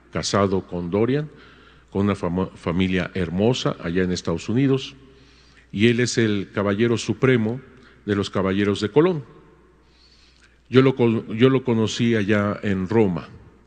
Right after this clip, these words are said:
cuando él ayudaba al Pontificio Colegio Mexicano. Y yo no sabía que él había tomado precisamente su misión, su apostolado, en este lugar del Tepeyac.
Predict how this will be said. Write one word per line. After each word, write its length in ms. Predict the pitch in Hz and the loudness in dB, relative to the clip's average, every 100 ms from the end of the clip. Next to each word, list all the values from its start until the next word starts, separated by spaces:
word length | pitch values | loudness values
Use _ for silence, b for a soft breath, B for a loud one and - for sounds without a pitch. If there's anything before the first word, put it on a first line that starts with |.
| _ B B B B | _ B B B B
cuando 600 | 104 101 95 95 95 - | 2 4 2 0 0 -2
él 340 | 117 110 107 107 | 0 0 0 -2
ayudaba 720 | 104 95 95 101 101 104 101 - | -2 -2 0 2 2 0 -2 -4
al 240 | 95 90 | -4 -4
Pontificio 540 | - 90 98 104 - 104 | -4 -6 -4 -6 -6 -4
Colegio 380 | 92 92 101 | -4 -2 -4
Mexicano. 500 | 90 80 92 107 90 82 - - b b b b b b b b b b b b b - | -4 -4 -6 -6 -6 -8 -18 -20 b b b b b b b b b b b b b 0
Y 280 | 117 110 | 2 2
yo 160 | 104 143 | 2 2
no 100 | 135 | 2
sabía 540 | - 113 127 104 98 - - - - | 0 2 2 2 -2 -10 -20 -20 0
que 320 | 107 107 117 | 0 2 0
él 120 | 117 | 2
había 280 | 107 107 113 | 0 0 0
tomado 500 | 113 104 117 104 98 | 0 0 2 2 0
precisamente 800 | 98 - 101 101 101 101 - 98 | -4 -6 -4 -2 0 -2 -2 -4
su 180 | - 95 | -2 -2
misión, 440 | 92 - 123 127 | -2 0 0 0
su 120 | - | 0
apostolado, 720 | 95 95 - 98 101 120 143 147 B B - | -6 -6 -6 -2 0 2 0 -2 B B -8
en 420 | 101 95 87 104 | -4 -4 0 2
este 460 | 120 107 - - 95 | 0 -2 -10 -8 -6
lugar 420 | 90 92 87 85 | -6 -6 -8 -8
del 220 | 87 85 | -8 -10
Tepeyac. 600 | - 87 90 80 85 87 | -10 -8 -6 -6 -8 -10